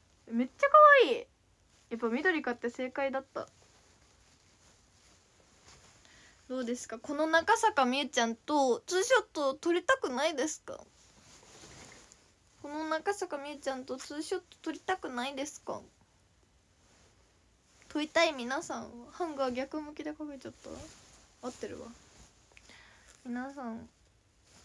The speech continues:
これは今週末と、えーと、年明けのツーショットできます。ぜひ、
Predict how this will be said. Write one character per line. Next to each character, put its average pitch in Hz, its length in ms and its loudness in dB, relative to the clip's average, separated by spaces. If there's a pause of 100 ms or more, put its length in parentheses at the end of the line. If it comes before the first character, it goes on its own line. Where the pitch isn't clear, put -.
(440)
こ 254 60 -6
れ 240 80 0
は 247 240 2
今 302 240 2
週 320 240 0
末 247 180 0 (200)
と、 247 440 4 (720)
え 214 320 -2
ー 208 60 -6
と、 - 340 -6
年 269 220 0
明 254 100 4
け 254 120 0
の 285 260 -2
ツ 294 100 -6
ー 285 60 -4
シ 302 80 -2
ョ 294 40 -2
ッ 302 40 -8
ト 247 140 -6
で 226 120 -4
き 277 140 -10
ま 320 200 -2
す。 - 300 -14 (3250)
ぜ 254 140 2
ひ、 254 200 -6